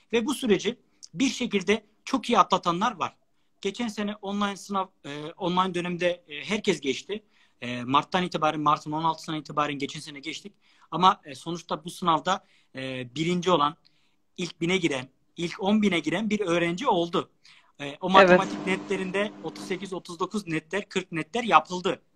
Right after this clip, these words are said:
Speaker 1: Yapanlar vardı.
Speaker 2: Kesinlikle.
Speaker 1: Demek ki
Speaker 2: Evet.
Speaker 1: çok iyi çalışanlar her zaman oluyor. Biz öğrencilerimize
Speaker 2: Evet.
Speaker 1: diyoruz ki, "Arkadaşlar, bu dönemde, e, siz kaybetmeyeceksiniz." Çünkü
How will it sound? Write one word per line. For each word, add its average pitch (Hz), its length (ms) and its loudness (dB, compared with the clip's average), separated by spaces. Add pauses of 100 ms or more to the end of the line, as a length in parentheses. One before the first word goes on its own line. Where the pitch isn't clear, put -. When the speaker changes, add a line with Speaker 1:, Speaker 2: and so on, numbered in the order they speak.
Speaker 1:
Yapanlar 170 460 -2
vardı. 190 320 4
Speaker 2:
Kesinlikle. 190 600 6
Speaker 1:
Demek 175 160 -4
ki - 140 -8
Speaker 2:
Evet. 170 320 8
Speaker 1:
çok 226 180 -6
iyi 220 120 -6
çalışanlar 190 520 -6 (100)
her 196 140 -2
zaman 214 340 -6
oluyor. 185 340 -4 (460)
Biz 226 140 -6
öğrencilerimize 202 520 0
Speaker 2:
Evet. 170 180 10
Speaker 1:
diyoruz 269 240 -6
ki, 247 180 -6
"Arkadaşlar, 180 600 -6
bu 214 100 -4
dönemde, 156 440 -2 (380)
e, 147 380 -6
siz 220 360 -4 (180)
kaybetmeyeceksiniz." 208 1040 0 (200)
Çünkü 214 460 2